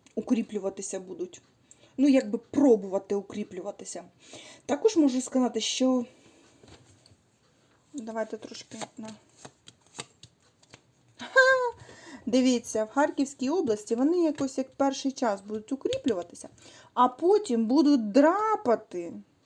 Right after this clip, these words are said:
просто. Техніку покидають, он, дивіться, все покидають, все залишають і драпають.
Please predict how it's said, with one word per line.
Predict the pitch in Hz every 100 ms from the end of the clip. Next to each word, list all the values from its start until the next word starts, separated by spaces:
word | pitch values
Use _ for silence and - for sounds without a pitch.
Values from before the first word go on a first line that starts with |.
| _
просто. | - 247 311 302 233 - - 185 185 _ _ - - _ _ _ _ -
Техніку | 302 359 339 302 294
покидають, | 247 285 269 220 277 339 339 247 233
он, | 240
дивіться, | 240 240 220 214
все | 208 294 311
покидають, | 269 247 247 208 294 359 311 226
все | - 269 294
залишають | 254 240 240 - 285 330 277 220
і | - 226
драпають. | 185 220 220 254 233 - 202 196 202 -